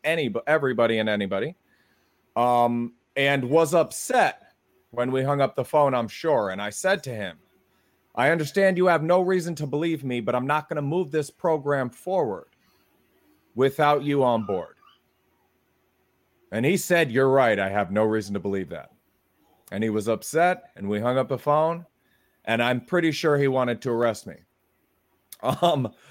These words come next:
later that month, I met with Jason Concepcion. I said, "I have a boxing program I wanna talk to you about."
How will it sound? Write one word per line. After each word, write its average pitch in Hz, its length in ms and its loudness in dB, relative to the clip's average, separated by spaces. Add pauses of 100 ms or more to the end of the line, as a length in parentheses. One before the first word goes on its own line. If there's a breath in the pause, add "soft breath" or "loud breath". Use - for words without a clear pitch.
(100)
later 185 320 4
that 160 300 2
month, 175 440 0 (120)
I 135 140 0
met 139 220 -2
with 143 160 -2
Jason 127 380 -6
Concepcion. 135 640 -6
I 90 120 -14
said, 110 200 -8
"I 110 100 -2
have 107 120 -4
a 107 40 -8
boxing 139 400 -4
program 160 380 -4
I 165 60 -2
wanna 165 160 -4
talk 160 240 -4
to 180 80 -8
you - 20 -8
about." 170 300 -6